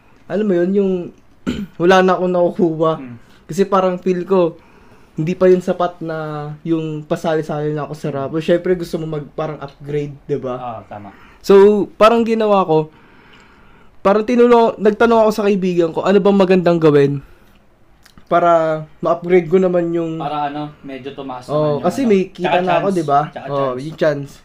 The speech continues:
Speaker 1: May kita naman na ako.
Speaker 2: Mhm.
Speaker 1: Tas yan, sinabi sa akin,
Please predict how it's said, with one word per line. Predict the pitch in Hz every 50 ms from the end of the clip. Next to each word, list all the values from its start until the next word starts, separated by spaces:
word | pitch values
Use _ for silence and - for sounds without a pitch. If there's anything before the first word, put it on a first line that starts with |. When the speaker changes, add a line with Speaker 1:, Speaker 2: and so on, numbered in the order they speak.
| _ -
Speaker 1:
May | 170 170 -
kita | 202 208 202 202
naman | 196 196 190 185 185 185
na | 180 170 160
ako. | 151 139 156 156 151
Speaker 2:
Mhm. | 151 - 117 113 113 104 101 - - - - -
Speaker 1:
Tas | - - 156 156
yan, | - 175 165 170
sinabi | - - 160 160 156 151 156
sa | 151 - 160 147
akin, | 147 156 156